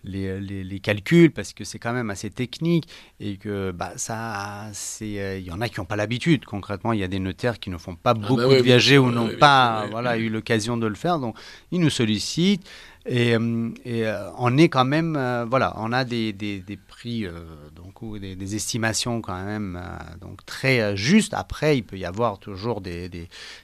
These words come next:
Speaker 1: des négociations, mais, euh, mais il faut dire que dans,
Speaker 2: Bon.
Speaker 1: d'une manière générale, euh, ça se passe plutôt, oui, oui.
Speaker 2: Euh, question
Speaker 1: Mhm.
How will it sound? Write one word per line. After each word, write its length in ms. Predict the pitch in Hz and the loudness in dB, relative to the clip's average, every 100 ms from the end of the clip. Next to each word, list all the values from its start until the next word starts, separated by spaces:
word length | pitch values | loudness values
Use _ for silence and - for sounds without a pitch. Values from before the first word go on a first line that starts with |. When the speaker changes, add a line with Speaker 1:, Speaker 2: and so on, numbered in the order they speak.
| _ | _
Speaker 1:
des 80 | 101 | -10
négociations, 720 | 98 101 95 117 107 180 156 - - - - | -8 -6 -6 -6 -2 2 0 -2 -20 -18 -8
mais, 340 | 107 107 110 | -4 0 0
euh, 80 | 101 | 0
mais 800 | 104 104 104 107 107 101 95 98 | -2 -6 -8 -10 -10 -8 -6 -6
il 80 | 92 | -6
faut 160 | 110 | -4
dire 260 | 104 135 - | -2 -2 -4
que 320 | 110 98 98 | -6 -6 -6
dans, 220 | 90 90 95 | -8 -8 -8
Speaker 2:
Bon. 40 | |
Speaker 1:
d'une 180 | 98 98 | -6 -4
manière 280 | 101 104 101 | -2 -2 -2
générale, 500 | 107 101 104 135 117 | -2 -2 2 2 2
euh, 160 | 101 | -2
ça 160 | 98 101 | -4 -8
se 60 | - | -6
passe 240 | 113 110 | -6 -6
plutôt, 340 | - 104 - 120 | -8 -14 -8 -6
oui, 80 | 110 | -4
oui. 220 | 104 92 - | -6 -8 -14
Speaker 2:
Euh, 120 | - - | -20 -12
question 580 | 127 - 127 117 107 104 | -6 -4 0 -2 -2 -6
Speaker 1:
Mhm. 260 | 120 123 | -6 -6